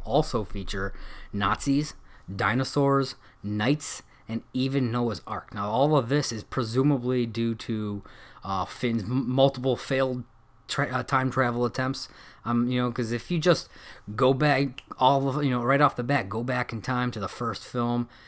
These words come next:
and, and stop it, I think that'd be a short film. You gotta have some fun, interesting stuff in there.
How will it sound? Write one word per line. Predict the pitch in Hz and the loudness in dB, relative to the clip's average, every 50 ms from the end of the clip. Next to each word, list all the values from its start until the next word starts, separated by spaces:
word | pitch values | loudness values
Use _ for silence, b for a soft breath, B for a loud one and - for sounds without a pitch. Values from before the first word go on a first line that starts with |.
| B B B B | B B B B
and, | 90 92 95 95 | -8 -8 -8 -8
and | - 101 87 85 82 80 | -8 -10 -10 -10 -8 -6
stop | - - - 131 131 135 - - | -6 -4 -2 0 0 0 0 -2
it, | 104 104 - | -6 -6 -6
I | - | -6
think | 127 156 | -6 -2
that'd | 170 156 147 143 143 | -2 -2 0 0 0
be | 147 | 0
a | 135 | 0
short | - - - 139 135 110 | 0 0 0 0 0 0
film. | - - 160 139 107 101 | 0 0 0 0 0 -2
You | 110 | -4
gotta | 123 131 127 120 | -4 -4 -4 -4
have | 110 120 - | -4 -6 -6
some | - 104 90 | -8 -10 -10
fun, | - - 113 107 104 | -8 -6 -4 -4 -4
interesting | 95 95 95 - - - - - 90 | -4 -6 -8 -10 -12 -14 -12 -12 -12
stuff | - - 123 113 - - | -8 -6 -6 -6 -6 -8
in | 87 | -12
there. | 85 87 78 | -12 -12 -12